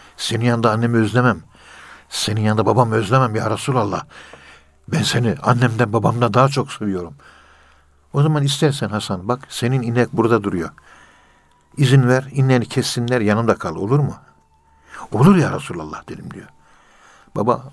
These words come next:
o iki melek benim ineğimi kestiler," diyor.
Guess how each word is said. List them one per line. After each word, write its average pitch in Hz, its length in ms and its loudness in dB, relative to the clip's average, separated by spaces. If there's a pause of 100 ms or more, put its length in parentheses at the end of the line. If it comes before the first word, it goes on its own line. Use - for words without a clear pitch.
o 113 100 2
iki 107 340 -2
melek 104 440 -2 (220)
benim 104 280 0
ineğimi 104 360 0
kestiler," 85 640 -4
diyor. - 180 -20